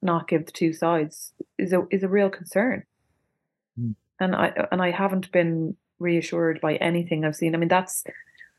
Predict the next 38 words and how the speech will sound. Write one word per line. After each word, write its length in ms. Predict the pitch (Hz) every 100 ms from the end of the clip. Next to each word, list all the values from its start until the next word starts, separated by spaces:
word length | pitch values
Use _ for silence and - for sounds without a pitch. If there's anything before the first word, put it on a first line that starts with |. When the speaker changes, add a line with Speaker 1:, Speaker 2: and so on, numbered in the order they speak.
| _ _ _ -
Speaker 1:
you 60 |
know, 120 | 196 135
six 300 | - - 175
years 220 | 170 208
ago. 340 | - - - -
I 220 | 165 165
haven't 220 | 180 180
been 140 | 170 160
reassured 440 | 160 160 165 156
by 120 | 151 -
anything 340 | 160 165 160 151
I've 140 | 151
seen 220 | - 147
since. 280 | 147 170 160
If 60 | 160
anything, 280 | 170 170
it's 120 | 147 -
getting 180 | 151
worse. 420 | 147 170 185 - _
Speaker 2:
Yeah, 200 | - 139
well, 120 | 139 143
it 60 |
started 340 | - 202 220 160
in 80 |
twenty 220 | 113 101 95
sixteen, 480 | - - 113 113
I 80 | 98
think. 180 | 87 95 _ _
Twenty 180 | - 165
sixteen 460 | - 101 127 120 98
was 160 | 90
the 120 | -
sort 200 | 95 104
of 80 | 92 95
watershed 400 | 98 - - 90
year 80 | 90
because 240 | - -
the, 120 | 117